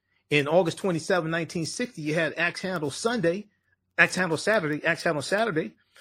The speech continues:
where the Ku Klux Klan beat African Americans sitting in at lunch counters, just trying to be treated like human beings. They were beaten with axe handles and baseball bats.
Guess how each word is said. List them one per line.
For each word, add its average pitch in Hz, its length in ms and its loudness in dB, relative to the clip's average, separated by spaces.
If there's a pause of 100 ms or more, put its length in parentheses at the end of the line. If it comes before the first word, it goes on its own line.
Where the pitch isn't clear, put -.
where 131 80 2
the 135 80 2
Ku 196 180 4
Klux 170 280 0
Klan 190 440 -2
beat 226 320 0 (280)
African 175 300 2
Americans 175 440 2
sitting 170 340 2
in 165 180 0
at 127 120 0
lunch 226 240 2
counters, 147 540 -4 (1080)
just 170 260 4
trying 185 280 4
to 151 60 -2
be 156 200 -4
treated 160 300 0
like 156 180 2
human 151 280 0
beings. 190 340 2
They 165 60 4
were 135 120 0
beaten 151 300 -2
with 143 160 0
axe 190 220 0
handles 151 300 0
and 95 140 0
baseball 131 460 4
bats. 135 380 -4